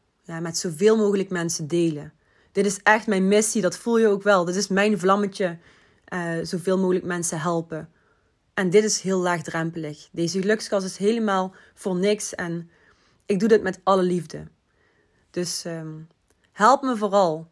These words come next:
En ook, hè, jij bent ook een verspreider van een stukje geluk door dit bijvoorbeeld te posten op Instagram in je story. En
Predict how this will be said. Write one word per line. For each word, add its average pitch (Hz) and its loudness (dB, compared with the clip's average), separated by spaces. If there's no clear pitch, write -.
En 160 -10
ook, 233 2
hè, 180 -2
jij 190 2
bent 185 -2
ook 196 0
een 180 -4
verspreider 185 0
van 170 -6
een 175 -6
stukje 170 -6
geluk 185 -4
door 165 -4
dit 196 -2
bijvoorbeeld 165 -4
te 180 -10
posten 233 0
op 170 -6
Instagram 190 -2
in 175 -6
je 170 -6
story. 190 -4
En 156 -12